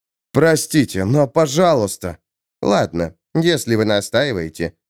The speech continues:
Она наклонилась и погрузила руки в тёплую жидкость,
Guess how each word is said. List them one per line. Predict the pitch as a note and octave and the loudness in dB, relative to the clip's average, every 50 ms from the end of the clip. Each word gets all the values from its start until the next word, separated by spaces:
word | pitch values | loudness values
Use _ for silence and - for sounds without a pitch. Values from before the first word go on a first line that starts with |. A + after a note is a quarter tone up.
| _ _ _ _ _ _ _ _ _ _ _ | _ _ _ _ _ _ _ _ _ _ _
Она | - G2+ A#2 D3 E3 | 0 2 4 4 4
наклонилась | E3+ F3 E3+ - E3+ E3+ F3+ G#3 A3+ A3 G#3+ G3 D#3+ | 4 2 2 2 2 2 4 2 2 2 0 0 -2
и | G3 G3 | -2 -2
погрузила | - G3 E3+ E3 E3+ E3+ D3 F#3+ G#3 G3 F#3 F3+ | -2 -2 0 2 2 2 2 0 0 0 2 0
руки | F#3+ F#3 - F#3 E3+ | 0 -2 -2 -4 -4
в | - | -2
тёплую | - - F3 - - D#3+ E3 D#3+ D3 | -2 -2 -2 0 2 4 4 4 4
жидкость, | C#3 E3 E3+ E3+ - D3 C3 A2 - - | 2 0 -2 -2 0 0 0 0 -2 -10